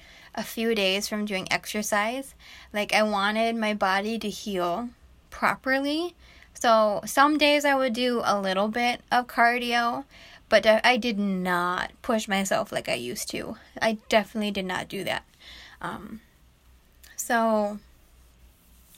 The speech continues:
this kidney infection, and then when I started, um, up with, back up with the cardio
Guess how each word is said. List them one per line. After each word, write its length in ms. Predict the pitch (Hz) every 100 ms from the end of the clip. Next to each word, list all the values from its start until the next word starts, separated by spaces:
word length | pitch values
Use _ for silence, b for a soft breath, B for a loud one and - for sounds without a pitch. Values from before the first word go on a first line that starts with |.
| _ - - - -
this 200 | 262 -
kidney 260 | 285 285
infection, 560 | 269 233 226 - 240 226 B B B B
and 120 | 247 247
then 120 | 254
when 120 | 240
I 60 | 269
started, 640 | - 247 247 277 277 247
um, 320 | 208 196 196 - 208
up 180 | 208 - - -
with, 240 | 247 - -
back 280 | 190 196
up 200 | - -
with 140 | 254 254
the 60 |
cardio 680 | - 262 254 262 277 285 311